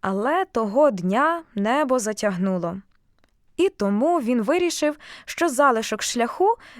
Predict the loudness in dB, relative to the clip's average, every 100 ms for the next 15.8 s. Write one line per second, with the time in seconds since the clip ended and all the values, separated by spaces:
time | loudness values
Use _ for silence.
0 | -4 -2 0 -2 0 2 4 2 0 -4
1 | -6 -6 0 2 2 0 -4 -2 -2 0
2 | -4 -6 -6 -6 -6 -10 -16 _ _ _
3 | -20 -20 -12 0 2 2 0 -2 0 0
4 | 0 0 2 2 4 2 0 -2 -2 0
5 | 0 0 2 2 0 -2 0 2 2 2
6 | 2 4 2 2 -2 -8 -8 _ _ _
7 | _ _ _ _ _ _ _ _ -20 _
8 | _ -10 -10 -4 0 0 2 4 4 2
9 | 2 6 8 6 2 -2 -4 -8 _ _
10 | _ _ _ _ _ -10 -10 -4 -2 -2
11 | -2 -2 -2 -2 -4 -4 -2 -2 -2 -4
12 | -4 -2 -2 -4 -8 -10 -10 -16 _ _
13 | _ _ _ _ _ -20 _ -14 -4 -2
14 | 0 -2 -4 -2 -2 0 -2 -2 -2 0
15 | 0 0 -2 -2 -4 -4 -6